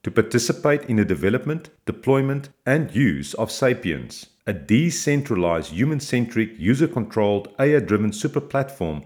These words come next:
with personalized A I agents that not only empower individuals and monetizes their data and services,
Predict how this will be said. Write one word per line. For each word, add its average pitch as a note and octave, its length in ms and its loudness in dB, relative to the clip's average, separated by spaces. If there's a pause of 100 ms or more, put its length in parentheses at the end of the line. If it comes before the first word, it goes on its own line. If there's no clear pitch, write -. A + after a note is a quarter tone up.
(120)
with G2+ 300 0
personalized F#2+ 840 0
A C3+ 180 4
I B2+ 200 2
agents E2 520 -2 (100)
that G#2+ 220 0
not F3+ 280 0
only C#3 260 2
empower C3 460 2
individuals F#2+ 800 0 (120)
and G#2+ 180 2
monetizes A#2+ 800 2
their G#2 160 4
data A2 480 2
and G#2 160 -2
services, - 720 -2